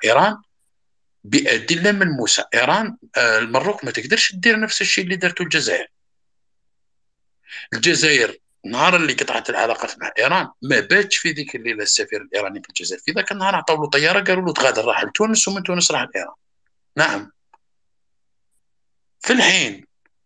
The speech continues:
قالوا له: "دوك تقبض طريق تروح، تروح، تروح". زروال الزعامة يا وليدي. من بعد نهار اللي جابوا تفريقة و-،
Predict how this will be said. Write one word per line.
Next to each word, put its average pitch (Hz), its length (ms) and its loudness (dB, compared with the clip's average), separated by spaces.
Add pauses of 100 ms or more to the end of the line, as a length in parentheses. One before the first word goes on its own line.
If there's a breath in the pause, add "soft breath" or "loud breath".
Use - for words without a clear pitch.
(340)
قالوا 120 160 -6
له: 107 140 -4
"دوك 233 180 2
تقبض 196 220 -2
طريق 220 200 -2
تروح، 185 180 -2
تروح، 156 220 0
تروح". - 380 -2 (120)
زروال 101 600 0 (280)
الزعامة 101 520 2
يا 98 120 -2
وليدي. 92 380 -12 (680)
من 92 120 -6
بعد 92 140 -2
نهار 101 140 -2
اللي 123 120 0
جابوا 98 260 -2
تفريقة 95 380 -4
و-، 107 260 0